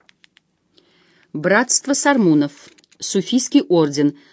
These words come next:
вероятнее всего мифический, упоминается во встречах с замечательными людьми Георгия Гурджиева. Родился в тысяча восемьсот семьдесят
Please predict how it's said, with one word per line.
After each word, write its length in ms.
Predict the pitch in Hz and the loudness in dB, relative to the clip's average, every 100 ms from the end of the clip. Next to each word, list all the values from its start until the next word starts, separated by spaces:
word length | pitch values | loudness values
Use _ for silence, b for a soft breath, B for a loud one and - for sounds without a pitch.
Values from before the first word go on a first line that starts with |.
| B - | B -2
вероятнее 520 | 165 160 202 - 262 | 0 2 0 0 -2
всего 260 | - 240 | 0 0
мифический, 680 | 240 233 - 151 - - - | 2 0 -4 -6 -6 -8 -6
упоминается 680 | 143 156 156 202 185 196 - - | -4 0 0 0 -2 -4 -6 -8
во 180 | 131 165 | -6 -4
встречах 580 | - - 208 254 - | -4 -2 -2 -2 -4
с 60 | - | -6
замечательными 880 | 165 151 170 156 180 190 202 202 180 | -4 0 2 2 -2 -4 -4 -2 -2
людьми 400 | 147 135 175 247 | -2 -2 -2 -2
Георгия 500 | 165 151 165 170 196 | -2 -2 -2 -2 -4
Гурджиева. 800 | 180 175 131 117 127 120 117 120 b b b b b b b | -4 -8 -8 -8 -6 -6 -8 -12 b b b b b b b
Родился 500 | 147 143 139 147 - | -8 -6 -4 -6 -8
в 20 | 139 | -8
тысяча 300 | 139 - 135 | -10 -10 -10
восемьсот 420 | 127 139 - 131 | -8 -8 -8 -8
семьдесят 540 | - 131 120 123 - | -6 -6 -6 -10 -14